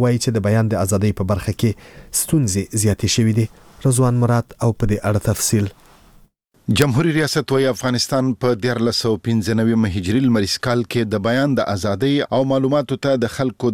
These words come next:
Speaker 2: د لاسرسي په برخو کې د مهمو لاسته راوړنو شاهد و. له ارګ څخه پرون په خپره شوې اعلامیه کې راغلي چې ولسمشر د یوه ماده ییز فرمان په صادرولو سره ټولې حکومتي ادارې مکلفې ګڼلې چې رسنیو او خلکو ته پر وخت او دقیق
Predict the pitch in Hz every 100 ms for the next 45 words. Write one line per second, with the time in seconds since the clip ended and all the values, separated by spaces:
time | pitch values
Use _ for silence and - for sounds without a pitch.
0 | 104 98 95 113 101 107 98 90 135 -
1 | 131 - 127 - - - 87 104 95 95
2 | 101 160 117 87 - 107 92 92 95 101
3 | 117 101 82 82 - _ _ - - -
4 | - 135 147 127 147 139 131 123 131 123
5 | 110 - 113 - 127 117 110 117 113 110
6 | 113 117 - 104 98 - 131 - 120 101
7 | 107 107 110 110 101 92 113 147 - 113
8 | 101 107 107 101 95 95 92 98 139 143
9 | 143 131 - 156 139 110 - 107 95 143
10 | 104 101 135 135 - - - 104 101 107
11 | 127 - 123 123 131 127 - 151 - -
12 | - 143 139 151 151 147 104 113 110 160
13 | 147 - 110 - 101 117 151 - - -
14 | - 135 151 131 101 - 127